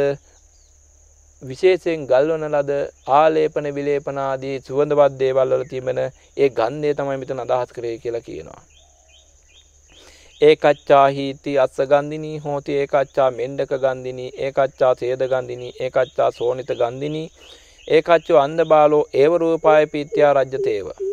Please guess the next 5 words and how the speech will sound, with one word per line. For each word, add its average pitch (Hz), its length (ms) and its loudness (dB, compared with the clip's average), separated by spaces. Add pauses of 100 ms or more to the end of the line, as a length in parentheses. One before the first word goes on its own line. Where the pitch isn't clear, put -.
(640)
විශේෂ 139 420 -2
කාරණයක් 131 580 -2
දක්වනවා 127 600 -4 (1120)
මේ 139 300 -6 (840)
දහම් 135 300 0